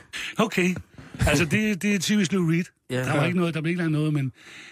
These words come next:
Speaker 1: det var en fantastisk oplevelse, og jeg vidste jo godt på forhånd, at Lou var kendt for, at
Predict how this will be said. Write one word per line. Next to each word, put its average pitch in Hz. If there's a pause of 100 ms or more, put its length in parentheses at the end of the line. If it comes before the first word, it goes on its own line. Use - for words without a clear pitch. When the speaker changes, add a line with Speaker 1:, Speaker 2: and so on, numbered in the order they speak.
(120)
Speaker 1:
det 131
var 170
en 170
fantastisk 156
oplevelse, 160
og 131
jeg 143
vidste 170
jo 180
godt 156
på 175
forhånd, 151
at 143
Lou 139
var 165
kendt 156
for, 147
at 147